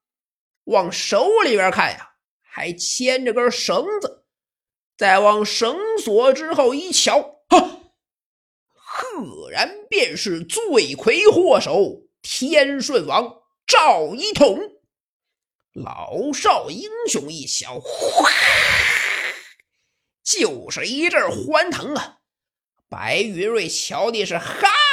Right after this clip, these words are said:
哈大笑，<laughs>哈哈哈哈！哎呀，三哥，要说原来吧，这开封府之内，小弟最佩服的人，那是您。可到了现在，您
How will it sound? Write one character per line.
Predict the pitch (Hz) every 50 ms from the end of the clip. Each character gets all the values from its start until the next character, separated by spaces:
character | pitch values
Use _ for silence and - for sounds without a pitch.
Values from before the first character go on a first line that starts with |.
| 480
哈 | - 262 247 254 254
大 | 254 - - - -
笑， | - 220 - - - _ _ _
<laughs> | _ _ - - -
哈 | - -
哈 | - - - -
哈 | 180 - 180 220
哈！ | - - 185 - - - - - - - - - - -
哎 | 147 165 165 151
呀， | 139 127 131
三 | - - - - 208 180 156
哥， | 147 147 135 - - - _ _ _ _ _ _ _ _ _ _ _ -
要 | 214 175 156 156 156
说 | - 180 180 185
原 | 190 185 170 170 185 233 294 381
来 | 320 147 147 147
吧， | - 117 - - - - _ _ _ _
这 | - 131
开 | - - - - 320 349 381 403 403 392
封 | 359 349 359 370 381 381 294
府 | - - 151 226 277
之 | 269 359 359
内， | 349 320 - - - _ _ _ _
小 | - - - 143 127 92 95 143 175 196
弟 | 196 233 214 185 170
最 | 175 175 - 302 240 185
佩 | 180 - - 285 233 - 160
服 | - 156
的 | 147 135
人， | 120 98 104 127 - _ _ _ _ -
那 | 202 180
是 | - 180 165
您。 | 147 143 156 - - _ _ _ _ _ _ _ _ _ _ _
可 | - 233 233
到 | - 226 208 190
了 | 175 175 175
现 | - - - - - 494 466 415 202 160 -
在， | 190 180 - - - - - _ _ _ _ _ _ _ _ _ _ _ _ _ _
您 | - 151 185 247